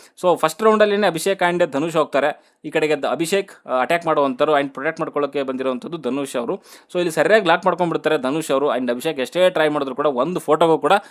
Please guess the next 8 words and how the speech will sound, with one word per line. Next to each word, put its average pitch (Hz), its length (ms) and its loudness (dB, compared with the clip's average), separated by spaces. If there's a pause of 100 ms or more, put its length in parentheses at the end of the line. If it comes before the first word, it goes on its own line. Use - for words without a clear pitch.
(240)
ಆ 123 60 -4
ಮಷಿನ್ನ 131 340 0
ಬಳಿಯಕ್ಕೆ 147 440 2
ಆಗಲ್ಲ 143 340 2
ಅಂತಾನೆ 127 240 -2
ಹೇಳ್ತೀನಿ. 127 340 -6 (240)
ಫಿಫ್ಟಿ 226 240 -6
ಪರ್ಸೆಂಟ್ 208 480 0